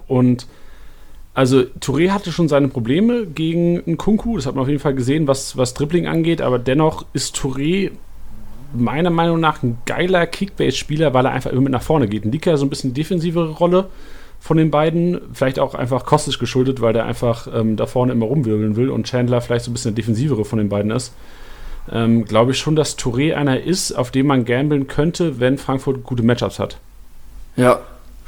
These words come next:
Speaker 2: Also ich, ja, aber was spricht denn auch gerade dagegen? Also jetzt haben sie gerade mit der Formation Leipzig zwei null geschlagen.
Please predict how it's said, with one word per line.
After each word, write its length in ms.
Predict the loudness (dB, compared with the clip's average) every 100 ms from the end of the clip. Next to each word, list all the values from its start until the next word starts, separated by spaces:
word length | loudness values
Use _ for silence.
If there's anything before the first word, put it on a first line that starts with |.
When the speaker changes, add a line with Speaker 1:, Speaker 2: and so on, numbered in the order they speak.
| -16 -4 2
Speaker 2:
Also 320 | 6 6 6
ich, 220 | 0 -4 -4
ja, 280 | 4 4 4
aber 160 | 2
was 140 | 0 0
spricht 240 | -2 0
denn 80 | 0
auch 140 | 0
gerade 420 | 2 2 4 2
dagegen? 420 | 0 2 2 0 -4
Also 300 | -2 -2 -4 -10 -20 -10
jetzt 180 | -6 -2
haben 140 | 0 0
sie 80 |
gerade 260 | 2 2 4
mit 160 | 2 2
der 140 | 2
Formation 720 | 2 0 0 2 2 2 0
Leipzig 420 | 2 2 2 -2
zwei 160 | 0 2
null 100 | 2
geschlagen. 560 | 0 0 0 0 0